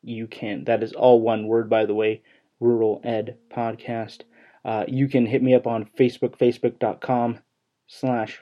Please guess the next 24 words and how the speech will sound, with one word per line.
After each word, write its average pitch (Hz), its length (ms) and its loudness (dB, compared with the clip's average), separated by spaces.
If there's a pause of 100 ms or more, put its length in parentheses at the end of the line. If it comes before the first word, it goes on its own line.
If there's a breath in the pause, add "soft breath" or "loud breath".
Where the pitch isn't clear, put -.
rural 127 360 4
ed 113 240 0
podcast. 123 580 0 (420 soft breath)
You 175 120 2
can 151 200 0
email 175 440 8
me 147 340 6 (180)
at 120 220 -6
rural 131 420 6
ed 123 280 0
podcast 117 680 -6 (140)
at 123 260 -2
gmail 120 380 2
dot 113 180 0
com. 117 200 -4
And 117 120 -2
of 110 100 -2
course, 127 180 4
you 123 100 0
could 117 180 -6
always 117 260 -4
leave 117 160 -4
a 110 80 -4
comment 113 580 0